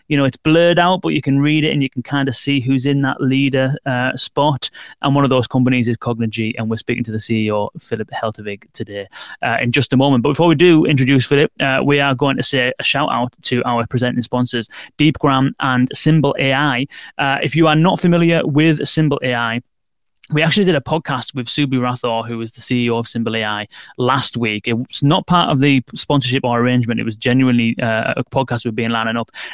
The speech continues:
and it was absolutely unbelievable. Symbol A I make it super, super easy, uh, to, for you to be able to build powerful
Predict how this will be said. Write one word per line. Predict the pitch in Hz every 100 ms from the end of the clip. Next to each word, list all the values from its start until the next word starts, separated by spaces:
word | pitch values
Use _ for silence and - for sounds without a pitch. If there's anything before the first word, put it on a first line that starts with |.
| -
and | 143 147
it | 147
was | -
absolutely | 147 143 - 135 135 131 120 -
unbelievable. | 127 127 117 110 113 117 120
Symbol | - 185 170 156
A | 143
I | 135 127
make | 135 123 -
it | 127
super, | - 165 151
super | 156 151 139
easy, | 139 139 120 110 107 - - -
uh, | 131 127 131
to, | 139
for | 156
you | 156
to | 147
be | 127 135
able | 139
to | 131
build | 123 131 123 - _
powerful | - 147 151 - 143 139